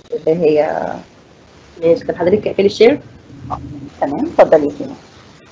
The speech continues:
Speaker 2: ماشي، سيما.
Speaker 1: طبعًا احنا ايه شرحنا وقلنا ايه اهم المدن اللي موجودة في ايطاليا، وقلنا اهم الاثار اللي موجودة في ايطاليا. احب كمان ان انتوا ت-، تدوروا تبحثوا عن ايه هي اهم le opere d'arte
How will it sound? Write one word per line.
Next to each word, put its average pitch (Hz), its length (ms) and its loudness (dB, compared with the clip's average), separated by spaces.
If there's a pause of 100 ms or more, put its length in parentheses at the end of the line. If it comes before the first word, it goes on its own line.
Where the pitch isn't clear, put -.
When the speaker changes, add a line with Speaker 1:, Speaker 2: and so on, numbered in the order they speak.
(240)
Speaker 2:
ماشي، - 160 -16 (160)
سيما. 139 180 -14 (220)
Speaker 1:
طبعًا 247 260 8 (160)
احنا - 240 -6 (100)
ايه 196 80 -4
شرحنا 196 540 -2
وقلنا 196 540 0
ايه 175 180 -2
اهم 180 300 -2
المدن 156 420 -2
اللي 156 140 -2
موجودة 156 380 0
في 147 140 -8
ايطاليا، 196 500 4
وقلنا 170 380 6
اهم 185 260 4
الاثار 156 440 2
اللي 147 120 0
موجودة 147 340 2
في - 120 -4
ايطاليا. 269 440 4 (440)
احب 349 240 4
كمان 226 320 6
ان 190 160 0
انتوا 202 320 0 (280)
ت-، 151 480 6 (220)
تدوروا 185 560 8
تبحثوا - 500 0 (440)
عن 180 140 6
ايه 311 280 4
هي 262 180 4
اهم 214 400 2
le 170 80 4 (140)
opere 226 340 4
d'arte 180 600 6